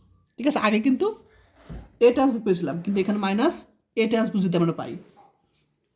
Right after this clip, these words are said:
ঠিক আছে, যেমন এখানে একটা উদাহরণ দেওয়া আছে, এটা আমি তোমাদের দেখাই দিই জিনিসটা। তাহলে এই একটা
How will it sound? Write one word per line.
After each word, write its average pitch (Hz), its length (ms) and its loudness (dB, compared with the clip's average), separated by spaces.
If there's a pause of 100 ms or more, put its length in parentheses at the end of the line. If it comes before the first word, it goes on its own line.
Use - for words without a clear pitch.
(160)
ঠিক 233 160 -2
আছে, 202 120 -2 (500)
যেমন 196 180 0 (100)
এখানে 226 200 2
একটা 214 180 -4
উদাহরণ 214 240 2
দেওয়া 220 140 2
আছে, 220 160 0
এটা 160 160 -8 (1000)
আমি 185 180 0
তোমাদের 208 220 2 (100)
দেখাই 196 260 2
দিই 156 120 2 (140)
জিনিসটা। 185 280 -4 (4000)
তাহলে 175 180 2 (160)
এই 220 60 4 (100)
একটা 208 160 -4